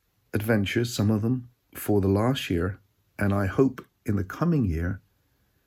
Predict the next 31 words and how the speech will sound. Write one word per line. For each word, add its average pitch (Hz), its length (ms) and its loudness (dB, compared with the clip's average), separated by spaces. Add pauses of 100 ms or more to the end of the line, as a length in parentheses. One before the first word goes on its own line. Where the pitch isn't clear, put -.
(960)
to 104 680 0 (2000)
complete 127 840 2
those 104 500 2
two 107 460 2
parts 98 380 -2
of 95 60 -2
m-, 95 240 2
chapters - 380 -2
in 92 60 2
my 90 120 0
life, - 400 -10 (440)
both 87 260 -4
the 90 60 -2
music 107 440 0 (420)
that 127 80 -8
has 123 120 -6
been 107 160 0
taking 104 280 0
me 101 80 2
twenty 101 260 0
years 139 280 0 (300)
and 113 100 -2
the 98 60 0
philosophy 101 520 0
that 92 160 0
has 101 140 -2
been 95 200 0
taking 92 360 0
me 92 200 0
fifty 90 340 -4
years, - 340 -10